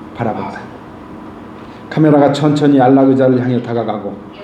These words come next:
호메로스는 자신의 머리를 쥐어 흔든다. 호메로스, 사람들이 매정스러워졌다.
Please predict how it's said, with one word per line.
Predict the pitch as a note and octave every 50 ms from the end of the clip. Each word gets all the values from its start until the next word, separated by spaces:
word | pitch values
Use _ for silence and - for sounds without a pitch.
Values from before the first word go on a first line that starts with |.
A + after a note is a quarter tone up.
| - - - - -
호메로스는 | D3 D#3 D#3 D3 C#3+ - D3+ D3 D3 C3+
자신의 | C3+ C3+ C#3 C3+ - D3+ C#3 A#2+
머리를 | C3 C3 B2+ B2 B2 B2 A#2 - - - - - - -
쥐어 | - - - A#2 A2
흔든다. | G#2 - C#3 C3 - - F#2 - - - - - - - - - - - - - - - - - - - - - - - - - - - - - - - - - - - - - -
호메로스, | B2+ A#2+ G#2 G2+ G2 - - - - - - - - - - - - - - -
사람들이 | - - D#3 C#3+ C3 B2+ A#2+ B2 A#2 A#2
매정스러워졌다. | A2+ A2 A#2 A2+ A#2+ B2+ A#2+ A2+ - - A#2+ A2+ G#2+ G2+ - - - - - G#2